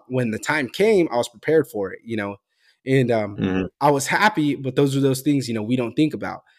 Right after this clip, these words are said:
Speaker 1: It's just this shit that we stay into, you know, kinda like the "don't wear the do-rag outside 'cause you're gonna get pressed" type deal. It's,
Speaker 2: Yeah.
Speaker 1: yeah,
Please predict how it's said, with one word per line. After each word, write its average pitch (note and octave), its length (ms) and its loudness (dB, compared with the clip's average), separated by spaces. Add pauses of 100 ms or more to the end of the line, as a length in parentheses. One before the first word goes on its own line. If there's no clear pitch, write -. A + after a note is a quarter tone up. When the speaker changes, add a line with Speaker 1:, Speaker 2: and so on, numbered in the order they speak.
(140)
Speaker 1:
It's B2 100 -8
just - 160 -8
this C3+ 120 -4
shit B2+ 280 0
that G#2+ 180 -2
we B2 200 2
stay A#2+ 340 2
into, B2 280 0
you A#2 300 -2
know, A2 100 -4
kinda C#3+ 260 0
like C3+ 240 2
the A#2+ 220 2 (260)
"don't D#3 220 6
wear D3 160 8
the C3+ 100 4
do-rag C#3 400 6
outside C3+ 460 2
'cause A2+ 140 -4
you're B2 120 0
gonna C3 140 2
get B2 200 -2
pressed" - 340 0
type A2 240 -2
deal. G#2 320 -4 (400)
It's, C3 300 2 (200)
Speaker 2:
Yeah. G2+ 200 6
Speaker 1:
yeah, D#3 200 8